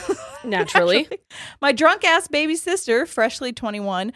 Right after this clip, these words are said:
Speaker 1: goes running to her rescue with a mop and a bucket and falls down a whole <laughs> flight of stairs. Oh my God.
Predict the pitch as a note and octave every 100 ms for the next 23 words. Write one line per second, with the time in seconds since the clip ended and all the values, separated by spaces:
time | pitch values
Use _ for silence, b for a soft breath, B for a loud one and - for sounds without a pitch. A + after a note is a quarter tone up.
0 | B B - A#3 A3 G#3 B3 D4+ F4 -
1 | D#4 D#4 B3 F#3+ F#3+ A3+ A3 G#3+ G3+ G3
2 | A3+ - C4+ A3 F#3 G3+ G#3+ G#3 - A3
3 | B3 D4 B3+ A#3+ A#3 D#4+ C#4 - C#4+ -
4 | - - - - C4+ E4 G4+ - _ F#4
5 | - A4 -